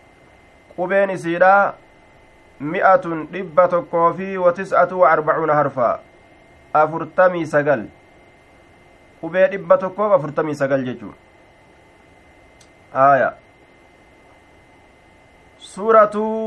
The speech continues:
Azzalzalaa jedhamtee wanni yaamamteef, lidhikri zalzalati fiha. Waan zalzalaan keeysatti dubbatamteef. Zalzalaan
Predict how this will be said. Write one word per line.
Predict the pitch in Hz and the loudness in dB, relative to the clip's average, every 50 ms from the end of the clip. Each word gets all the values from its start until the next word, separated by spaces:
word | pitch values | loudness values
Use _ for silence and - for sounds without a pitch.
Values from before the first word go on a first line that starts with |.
| 220 - - _ - | -10 -10 -12 _ -2
Azzalzalaa | - 185 180 160 151 165 214 208 214 202 175 165 185 190 185 185 185 185 180 175 | 0 0 0 0 0 2 2 2 2 0 -4 0 2 4 4 6 4 4 4 2
jedhamtee | 175 175 175 175 170 170 170 147 - 196 196 196 196 196 190 190 196 185 - - 156 165 | 0 -2 -2 -2 -2 -2 -8 -10 -6 -4 -2 2 4 6 6 6 6 4 0 -6 -2 2
wanni | 175 185 185 190 185 175 | 2 2 2 0 -4 0
yaamamteef, | 170 170 160 160 160 160 160 156 147 185 185 208 220 208 - - - _ _ _ _ _ _ _ _ _ _ _ - | 2 4 4 4 2 0 -2 -2 -4 -4 -4 -4 -4 -6 -8 -18 -20 _ _ _ _ _ _ _ _ _ _ _ -14
lidhikri | - 143 151 170 175 165 180 240 240 - 214 208 196 196 | -12 -8 -6 -6 -6 -6 -6 -8 -8 -6 -6 -6 -6 -6
zalzalati | 175 160 165 180 180 180 170 147 196 190 190 180 - 156 | -6 0 2 2 2 2 0 2 4 4 4 4 0 -4
fiha. | 131 165 160 147 123 107 - - - _ _ _ _ _ _ _ _ _ _ _ _ _ _ _ - 139 156 | -6 -4 0 0 0 0 -2 -6 -14 _ _ _ _ _ _ _ _ _ _ _ _ _ _ _ -8 0 2
Waan | 180 214 226 226 220 180 | 2 2 2 0 -2 2
zalzalaan | 180 190 190 185 160 160 185 185 185 196 202 202 202 202 202 190 - - _ _ _ _ _ _ _ - | 2 4 2 2 2 2 2 4 6 6 4 4 2 0 -4 -14 -16 -20 _ _ _ _ _ _ _ -4
keeysatti | - 180 175 185 185 170 - 208 196 190 - 208 185 | -2 -2 -2 -2 -4 -4 2 2 2 2 0 -8 -10
dubbatamteef. | 190 180 151 160 165 160 156 147 147 151 156 135 110 - - _ _ _ _ _ _ _ _ _ _ _ _ _ _ _ _ - 113 113 | -10 -8 -2 -2 0 0 0 -2 -2 -4 -4 -6 -6 -8 -18 _ _ _ _ _ _ _ _ _ _ _ _ _ _ _ _ -20 -12 -4
Zalzalaan | 139 151 151 156 139 147 156 151 160 185 202 220 226 220 | 0 0 0 0 0 0 2 4 4 4 4 2 0 -4